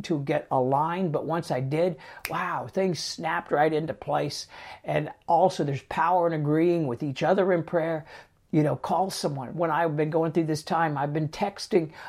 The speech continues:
other people. Uh, I've been texting people, or you, you could utilize the internet, uh, because the prayers, when you two agree together, it will be done, Jesus said.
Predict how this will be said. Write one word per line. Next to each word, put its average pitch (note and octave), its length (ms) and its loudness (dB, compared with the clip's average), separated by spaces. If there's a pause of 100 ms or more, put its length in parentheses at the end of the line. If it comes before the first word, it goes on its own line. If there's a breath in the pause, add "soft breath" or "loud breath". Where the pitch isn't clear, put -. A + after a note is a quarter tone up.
other D#3 260 2
people. D#3+ 460 -2 (600 soft breath)
Uh, D3 120 -2
I've C3 100 -2
been D#3+ 160 0
texting F3+ 560 -2
people, E3+ 280 0
or D3+ 140 4
you, E3 280 4 (240 loud breath)
you E3+ 80 -2
could D#3+ 140 0
utilize D#3+ 540 2
the D3+ 120 0
internet, E3 640 -6 (380 loud breath)
uh, C3 160 0
because D#3+ 420 2 (320)
the D3+ 140 -2
prayers, F#3 640 2
when D#3 180 0
you D3+ 80 0 (200)
two A3 260 2
agree F3+ 240 4
together, F3+ 400 4
it F3 180 0
will F3 140 4
be E3 100 0
done, E3+ 280 4
Jesus C3+ 300 -2
said. A#2+ 200 -4